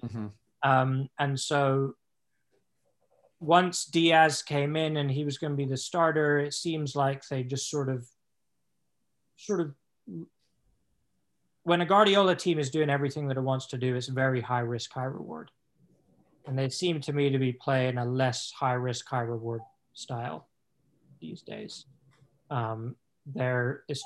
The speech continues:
Speaker 2: just a little more about ball retention than it is about, um, getting forward, pressing high, and creating chances.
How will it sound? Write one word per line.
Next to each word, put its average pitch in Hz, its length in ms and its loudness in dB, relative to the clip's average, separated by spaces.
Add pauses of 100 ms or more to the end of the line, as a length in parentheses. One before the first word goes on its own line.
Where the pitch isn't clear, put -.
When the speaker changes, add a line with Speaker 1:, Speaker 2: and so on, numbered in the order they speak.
Speaker 2:
just - 220 -2
a 156 40 -4
little 147 340 2
more 139 340 2
about 127 440 2
ball 131 180 0
retention 127 840 -4
than 120 140 -4
it 120 140 -6
is 117 220 -4
about, 117 460 -4 (1300)
um, 113 500 -8 (680)
getting 127 300 2
forward, 120 540 -2
pressing 123 380 -4
high, 113 240 -4
and 113 140 -8
creating 120 460 -6
chances. - 680 -12